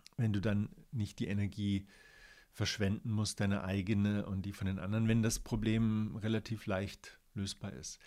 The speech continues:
Wenn du diese drei nicht so sichtbaren Wünsche erfüllst,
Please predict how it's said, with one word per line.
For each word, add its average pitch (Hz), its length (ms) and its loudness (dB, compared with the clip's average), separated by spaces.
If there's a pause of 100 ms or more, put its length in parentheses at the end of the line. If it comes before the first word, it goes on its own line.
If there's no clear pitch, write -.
(800)
Wenn 127 120 10
du 143 100 12
diese 185 340 10
drei 143 640 10 (600)
nicht 143 360 2
so 131 180 4
sichtbaren 120 640 4
Wünsche 127 320 4
erfüllst, - 840 0